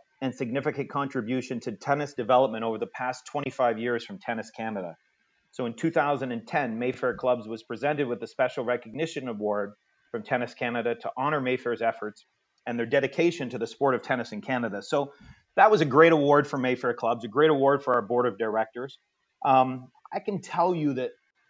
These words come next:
you know, we, we are heavily involved in supporting the Rogers Cup. Uh, firstly, we're a sponsor. Uh, we have a booth that's,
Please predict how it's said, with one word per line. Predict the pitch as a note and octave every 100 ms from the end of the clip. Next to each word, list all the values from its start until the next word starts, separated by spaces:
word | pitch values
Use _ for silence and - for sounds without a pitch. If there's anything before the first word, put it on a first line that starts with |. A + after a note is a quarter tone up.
| _ _ _
you | D3
know, | C#3+
we, | C#3 E3+ F3 -
we | D3
are | E3
heavily | C3 - E3+ F3 D#3+
involved | C#3 A#2+ B2+ B2 A#2+
in | A2
supporting | A#2+ - B2+ B2 A#2+
the | A2+
Rogers | A2+ A2+ G#2+ A2
Cup. | - A2+ - _ _ _ _ _
Uh, | - A2
firstly, | - F3 E3 C#3
we're | B2
a | -
sponsor. | - B2 B2 - C#3+ D3+ _ _ _
Uh, | A2+ A2+ A2+
we | A2+
have | A#2+ A#2+
a |
booth | A2+ A2+ C#3 C#3
that's, | A2 -